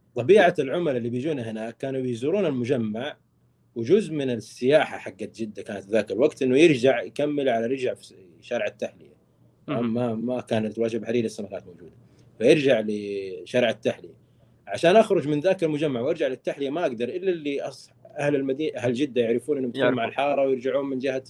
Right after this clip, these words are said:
Speaker 2: مظبوط.
Speaker 1: شجار جدة وإلى اللفة الطويلة هذه. فالناس بتشيل هم إني بعد ما أخلص من هناك وين أروح.
Speaker 2: صح.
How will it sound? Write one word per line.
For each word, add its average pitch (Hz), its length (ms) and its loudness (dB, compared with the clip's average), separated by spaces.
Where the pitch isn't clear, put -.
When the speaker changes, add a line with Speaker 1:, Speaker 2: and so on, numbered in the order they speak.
Speaker 2:
مظبوط. 127 220 -10
Speaker 1:
شجار 147 160 4
جدة 151 300 2
وإلى 151 640 0
اللفة 151 280 -2
الطويلة 98 460 -6
هذه. - 60 -12
فالناس 170 500 6
بتشيل 165 400 2
هم 185 300 -2
إني 139 200 -2
بعد 170 340 0
ما 156 180 -2
أخلص 175 420 -4
من 147 60 -6
هناك 165 260 -6
وين 123 120 0
أروح. - 380 -10
Speaker 2:
صح. - 180 -8